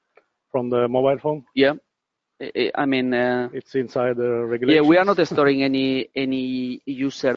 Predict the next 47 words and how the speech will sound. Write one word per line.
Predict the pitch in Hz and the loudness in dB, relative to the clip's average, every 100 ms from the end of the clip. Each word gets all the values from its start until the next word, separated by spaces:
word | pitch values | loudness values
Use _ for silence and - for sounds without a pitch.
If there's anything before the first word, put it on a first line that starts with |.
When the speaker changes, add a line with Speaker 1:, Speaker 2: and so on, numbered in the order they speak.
| - | -2
Speaker 2:
data, | 123 113 110 _ _ _ - | -4 -4 -10 _ _ _ -2
and | 135 135 | 0 0
the | 127 123 | 0 0
database | 160 190 147 135 143 | 0 2 0 0 -4
is | 127 135 | -10 -8
still | - 135 | -2 0
on | 131 | 0
the | 127 | -2
customer | 131 127 120 123 | -4 -6 -8 -8
hou-, | - 120 - - _ | -6 -6 -6 -14 _
house. | - 120 - - | -4 -4 -4 -16
So | - 131 - | -8 -6 -4
it | 139 151 | -4 -4
is, | 135 - - 135 | -6 -12 -16 -6
let's | 135 - | -6 -2
say, | 131 127 | -2 0
their, | 127 127 127 - _ _ - | 2 4 2 -2 _ _ 0
their | 127 127 - | 2 2 2
own | 143 143 | 2 2
responsibility | 143 - 135 131 127 151 185 | -2 -4 -6 -2 0 0 -4
to | 180 131 | -4 -4
store | - 143 | 0 -2
this | 127 120 | -2 -4
data. | 123 117 95 - _ | -4 -4 -8 -14 _
So | 127 127 - _ _ | -6 -6 -8 _ _
it's | 135 123 | -8 -2
not, | 147 139 135 | 0 2 4
uh, | 131 127 127 - | 4 4 2 0
ASA | 143 143 | 0 0
ABLOY | 135 139 127 | 2 0 0
storing | - 139 135 127 | -2 0 0 -2
any | 131 | -6
information | 123 123 123 120 123 | -4 -4 -4 -8 -10
on | 120 | -8
the | 120 | -10
user | 117 113 | -10 -12
in | 117 | -12
the | 113 | -10
middle. | 110 - _ _ _ _ _ _ | -10 -10 _ _ _ _ _ _
So | - 135 | -2 4
we | 147 | 4
use | 156 170 156 147 | 6 6 6 4
only | 143 | 2
to | - 131 | -2 -2
pass | 135 - | -2 -4
it | - - | -12 -4
by. | 98 | -4